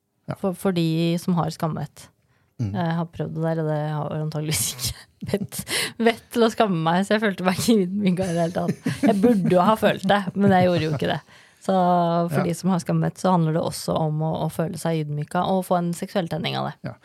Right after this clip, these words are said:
Speaker 1: Og
Speaker 2: Mm.
Speaker 1: det jeg glemte å si når jeg kom til det med orgasmer i klasse tre,
Speaker 2: Mm.
Speaker 1: det jeg glemte å si om klasse to, er at de trenger ikke nødvendigvis, eh, S M for å få orgasme.
Speaker 2: Nei.
Speaker 1: Fordi når vi kommer til klasse fire,
Speaker 2: Ja.
Speaker 1: de er jo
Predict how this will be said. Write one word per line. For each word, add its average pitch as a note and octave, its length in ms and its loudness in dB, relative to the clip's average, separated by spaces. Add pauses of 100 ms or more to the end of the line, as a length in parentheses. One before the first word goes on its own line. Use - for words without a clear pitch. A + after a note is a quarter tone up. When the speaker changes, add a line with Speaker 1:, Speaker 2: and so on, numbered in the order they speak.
(140)
Speaker 1:
Og F#3+ 80 -2
Speaker 2:
Mm. E3+ 60 0
Speaker 1:
det C#3 80 2
jeg C3 80 -2
glemte C3+ 320 -4
å - 20 -6
si A#2+ 100 -8
når B2+ 220 -2
jeg - 60 -14
kom A#2+ 240 -8
til - 120 -10
det G#2+ 100 -8
med G#2+ 160 -8
orgasmer A2 500 -8
i A2 40 -8
klasse A2 320 -8
tre, C3+ 220 -8 (160)
Speaker 2:
Mm. F3+ 240 0
Speaker 1:
det B2 100 -2
jeg B2 60 0
glemte A#2 200 -4
å G#2+ 40 -6
si A#2 60 -4
om A#2 80 -4
klasse A#2 280 -8
to, D3+ 240 -10
er B2+ 140 -4
at - 300 -14
de A#2+ 520 -8 (180)
trenger G2+ 360 -8
ikke - 180 -14
nødvendigvis, G#2 720 -12 (200)
eh, G#2 380 -8 (260)
S - 160 -18
M G2+ 200 -10 (280)
for - 240 -6
å G#2 80 -6
få G#2 180 -6
orgasme. G2+ 300 -8 (280)
Speaker 2:
Nei. A#3 300 -4 (640)
Speaker 1:
Fordi B2+ 180 -6
når C3 160 -2
vi G#2+ 60 -8
kommer B2+ 140 -6
til B2+ 80 -8
klasse C3+ 220 -10
fire, D3 480 -8 (360)
Speaker 2:
Ja. A#3+ 140 0
Speaker 1:
de C3+ 120 4
er B2 40 4
jo A2+ 160 0